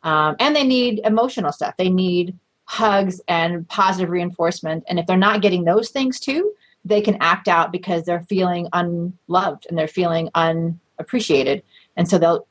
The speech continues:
act out to get those things. So we have to kind of remember, oh yeah, just giving them a hug can do a huge wonder of things. Um, giving a little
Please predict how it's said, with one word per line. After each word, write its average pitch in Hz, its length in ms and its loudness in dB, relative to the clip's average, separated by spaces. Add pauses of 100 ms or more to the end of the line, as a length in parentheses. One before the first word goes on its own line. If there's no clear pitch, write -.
act 185 280 0
out 175 300 0
to - 80 -10
get 151 200 -2
those 147 240 -4
things. - 280 -18
So 170 120 -2
we 180 100 -2
have 220 140 -2
to 220 100 0
kind 190 140 2
of 165 80 2
remember, 175 580 2
oh 269 120 -2
yeah, 277 380 0 (840)
just 254 160 -4
giving 285 200 2
them 277 100 2
a 262 60 0
hug 214 420 -2
can 220 140 0
do 220 140 2
a 214 60 2
huge 311 640 -2 (240)
wonder 285 340 2
of 175 200 -4
things. 285 460 0 (400)
Um, 196 460 2
giving 262 240 2
a 277 100 2
little 277 280 0